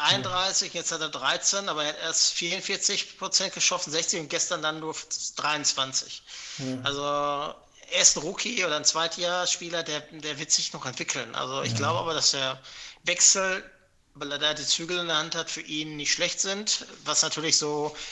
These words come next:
Speaker 2: Mudiay, Nikitina und auch Trier und so weiter ein bisschen ins zweite Glied rückt, wenn er viele
Speaker 1: Mhm.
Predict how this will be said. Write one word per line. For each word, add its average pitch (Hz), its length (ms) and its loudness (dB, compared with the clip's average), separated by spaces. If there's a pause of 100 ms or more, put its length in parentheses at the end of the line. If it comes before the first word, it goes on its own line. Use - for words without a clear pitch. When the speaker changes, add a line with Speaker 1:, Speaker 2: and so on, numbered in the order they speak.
(160)
Speaker 2:
Mudiay, 156 560 2
Nikitina 156 880 -2
und 147 260 -6
auch - 120 -6
Trier 165 420 0
und 151 120 -4
so 151 140 -4
weiter 151 240 -2
ein 147 60 -6
bisschen 156 240 2
ins 139 80 -2
zweite 147 280 0
Glied 143 260 -4
rückt, 139 180 -8
wenn 127 100 -2
er 131 140 -2
viele 123 520 -4 (240)
Speaker 1:
Mhm. 156 340 4